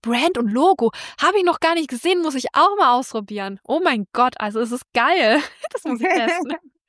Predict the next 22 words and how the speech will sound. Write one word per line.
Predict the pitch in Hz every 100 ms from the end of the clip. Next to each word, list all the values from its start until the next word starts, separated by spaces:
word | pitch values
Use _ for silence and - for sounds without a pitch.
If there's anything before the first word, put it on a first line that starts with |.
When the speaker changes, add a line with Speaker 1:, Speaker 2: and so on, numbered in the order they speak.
| _
Speaker 2:
Geil. | - 226 226 523 453 392 370 349 294
Speaker 1:
Schön. | - 294 269 240
Also | - 247 254
ihr | 247
merkt, | 247 254 277 277
es | 240
ist | 254 - - -
richtig | 220 233 277 - 269 -
absolut | 226 - 220 208 - - -
genial. | 233 240 214 196 202 262 269 -
Ja, | 226 220
ihr | 214
könnt | 226 254 240
sogar | 226 214 214
eure | 214 214
Tortexte | - - 202 - 196 -
hier | 190 190
bearbeiten, | 185 - 180 190 185 214 196
by | - 180
the | 180
way. | 175 175 180
Also | 185 180 180